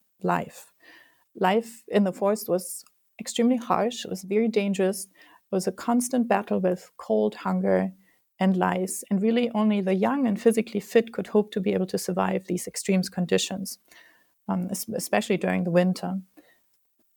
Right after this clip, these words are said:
For certain population groups, above all for the elderly and for children, leaving for the forest was never really an option,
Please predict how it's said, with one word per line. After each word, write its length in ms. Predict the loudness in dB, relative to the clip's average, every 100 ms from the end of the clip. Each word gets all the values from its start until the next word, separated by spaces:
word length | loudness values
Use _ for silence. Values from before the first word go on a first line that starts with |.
| _ _
For 180 | -6 -4
certain 360 | 2 4 4 4
population 520 | 0 0 0 0 2
groups, 300 | 0 -2 -12 -4
above 300 | 0 0 0
all 60 | -2
for 140 | -2
the 160 | -4 -2
elderly 380 | 0 0 0 -4
and 140 | -8
for 160 | -4 -6
children, 680 | -4 0 0 2 0 0 0
leaving 300 | 0 2 2
for 160 | 0
the 100 | -4
forest 400 | 0 2 2 0
was 140 | -4 0
never 260 | 2 2 2
really 240 | 0 -2
an 140 | -4 -4
option, 480 | -6 -6 -8 -8